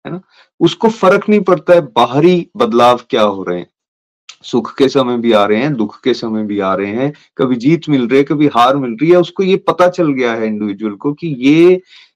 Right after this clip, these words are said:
basically एक रोल प्ले चल रहा है। Ultimately मेरी असली सिचुएशन जो है वो सोल लेवल पे भगवान श्री हरि का सेवक हूं मैं,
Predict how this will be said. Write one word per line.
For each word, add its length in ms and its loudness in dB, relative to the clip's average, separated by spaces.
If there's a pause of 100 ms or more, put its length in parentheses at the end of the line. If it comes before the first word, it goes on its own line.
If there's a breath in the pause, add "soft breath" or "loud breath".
(120)
basically 500 2
एक 100 0
रोल 340 4
प्ले 260 0
चल 300 -2
रहा 180 0
है। 300 0 (100)
Ultimately 840 0 (520)
मेरी 720 0
असली 320 0
सिचुएशन 680 -2
जो 200 -2
है 220 0
वो 380 -4
सोल 460 2
लेवल 280 0
पे 340 -2 (380)
भगवान 540 0
श्री 240 -2
हरि 300 -2
का 140 0
सेवक 500 0
हूं 160 -2
मैं, 240 -4